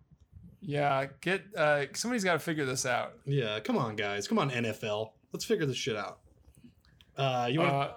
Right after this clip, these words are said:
Speaker 2: you wanna read Black and
Speaker 1: Black
Speaker 2: Blue?
Speaker 1: and Blue
Speaker 2: Yeah.
Speaker 1: is a, is a local guide, and they say, um, "One star. Boring, hot, and crowded. At least it's free."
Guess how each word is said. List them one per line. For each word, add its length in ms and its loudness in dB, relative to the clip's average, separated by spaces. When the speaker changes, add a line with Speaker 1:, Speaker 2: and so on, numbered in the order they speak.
Speaker 2:
you 80 0
wanna 120 2
read 180 2
Black 300 0
and 60 2
Speaker 1:
Black 260 6
Speaker 2:
Blue? 100 4
Speaker 1:
and 120 2
Blue 640 0
Speaker 2:
Yeah. 280 -2
Speaker 1:
is 300 -4
a, 240 0
is 100 -4
a 80 -4
local 320 -2
guide, 360 2
and 140 -4
they 120 -2
say, 400 0
um, 240 -2
"One 160 2
star. 420 2
Boring, 920 4
hot, 440 2
and 140 -2
crowded. 640 2
At 120 -6
least 280 -2
it's 160 -4
free." 680 -4